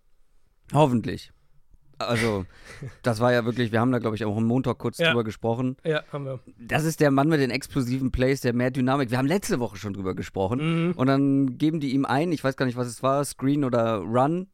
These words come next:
Speaker 1: dieser lange, dieser
Speaker 2: Genau,
Speaker 1: mega
Speaker 2: er hatte
Speaker 1: lange
Speaker 2: einen,
Speaker 1: Run.
Speaker 2: einen langen Run, genau, und einen Screen, genau. Bei, die zwei Sachen.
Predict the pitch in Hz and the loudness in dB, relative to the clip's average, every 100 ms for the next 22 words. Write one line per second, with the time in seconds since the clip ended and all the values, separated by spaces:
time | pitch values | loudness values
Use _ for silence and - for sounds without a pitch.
0 | - 110 110 107 127 143 135 147 _ _ | -8 -2 0 0 -2 -2 -4 -8 _ _
1 | - 107 196 190 123 123 120 180 214 220 | -10 -2 4 4 4 2 4 4 4 -2
2 | - - 180 202 190 165 170 226 254 196 | -6 0 2 4 2 2 2 0 -2 -4
3 | 180 156 139 165 175 180 - 170 151 131 | -2 -4 -2 -2 -2 -4 -6 -8 -8 -8
4 | 135 123 - _ - 135 139 135 139 143 | -10 -10 -14 _ -14 -12 -12 -14 -12 -10
5 | 127 120 120 | -10 -14 -16